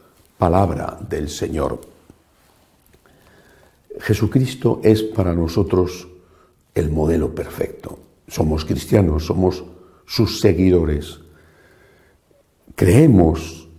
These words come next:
en su divinidad y por eso creemos que su mensaje no puede ser modificado. En nada.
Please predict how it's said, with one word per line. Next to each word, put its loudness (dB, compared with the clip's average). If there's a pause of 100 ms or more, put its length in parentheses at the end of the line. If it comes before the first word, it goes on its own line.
(140)
en -2
su -4
divinidad 0 (840)
y -2
por 0
eso 0
creemos -2 (460)
que -6
su -4
mensaje -2
no 4
puede -2
ser -4
modificado. -6 (1000)
En 4
nada. 2